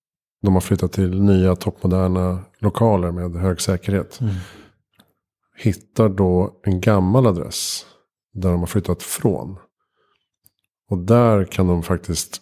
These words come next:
Speaker 1: ta sig in och placera någon slags, eh, sändare i,
Speaker 2: Mm.
Speaker 1: eh, internetuttaget. Nej, jag tror att de börjar med att försöka ta sig in i huvudkontoret genom social ingenjörskonst och att författa ett mejl från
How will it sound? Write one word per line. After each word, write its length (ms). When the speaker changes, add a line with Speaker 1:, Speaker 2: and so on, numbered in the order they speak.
Speaker 1:
ta 140
sig 220
in 280
och 340
placera 560
någon 120
slags, 440
eh, 100
sändare 520
i, 60
Speaker 2:
Mm. 300
Speaker 1:
eh, 60
internetuttaget. 840
Nej, 80
jag 80
tror 120
att 60
de 160
börjar 300
med 160
att 80
försöka 220
ta 120
sig 180
in 220
i 40
huvudkontoret 840
genom 540
social 420
ingenjörskonst 600
och 100
att 280
författa 540
ett 140
mejl 340
från 560